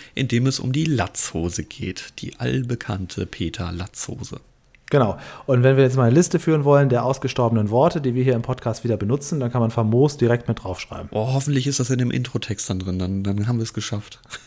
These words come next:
Speaker 1: <laughs> Ja, ich
Speaker 2: Okay,
Speaker 1: freue mich
Speaker 2: Peters
Speaker 1: da drauf.
Speaker 2: famose Hose.
Speaker 1: Ja.
Speaker 2: Scheint eine schöne Folge zu sein, ähm, und da können wir uns, glaub ich, drauf verlassen, wenn wir das einfach mal machen. Und, ähm, ja, also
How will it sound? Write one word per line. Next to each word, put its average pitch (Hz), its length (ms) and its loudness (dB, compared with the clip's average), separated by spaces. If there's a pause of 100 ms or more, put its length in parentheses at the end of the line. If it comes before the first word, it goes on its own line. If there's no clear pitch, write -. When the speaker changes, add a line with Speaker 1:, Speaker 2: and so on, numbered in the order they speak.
(160)
Speaker 1:
<laughs> 120 360 0 (1500)
Ja, 175 160 0 (480)
ich 170 140 2
Speaker 2:
Okay, 240 120 4
Speaker 1:
freue 214 120 8
mich 185 140 0
Speaker 2:
Peters 170 220 6
Speaker 1:
da 113 60 2
drauf. 151 140 4
Speaker 2:
famose 190 320 4
Hose. 135 400 4 (180)
Speaker 1:
Ja. 113 320 -4 (140)
Speaker 2:
Scheint 156 240 4
eine 185 80 4
schöne 175 240 4
Folge 180 280 4
zu 180 120 -2
sein, 170 440 0
ähm, 147 400 -2
und 135 120 -4
da 139 140 0
können 139 220 -2
wir 135 60 2
uns, 127 140 -2
glaub 127 160 2
ich, 123 60 -4
drauf 123 180 -4
verlassen, 143 440 0 (420)
wenn 139 120 0
wir 135 60 0
das 123 160 -2
einfach 120 200 -4
mal 117 140 0
machen. 120 300 -2 (480)
Und, 123 420 0
ähm, 120 460 0 (500)
ja, 104 320 0
also 123 220 -4